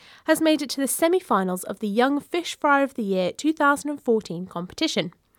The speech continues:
This puts him in the top ten young fish fryers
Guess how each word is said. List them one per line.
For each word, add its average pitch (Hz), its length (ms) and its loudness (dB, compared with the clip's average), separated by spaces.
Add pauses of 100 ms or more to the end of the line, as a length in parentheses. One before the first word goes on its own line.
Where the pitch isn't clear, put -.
(340)
This 370 200 -2
puts - 220 -2
him 220 240 0
in 214 120 0
the 226 80 0
top - 440 -2
ten 226 340 -4
young 220 320 -2 (160)
fish 330 200 -4
fryers 190 380 -2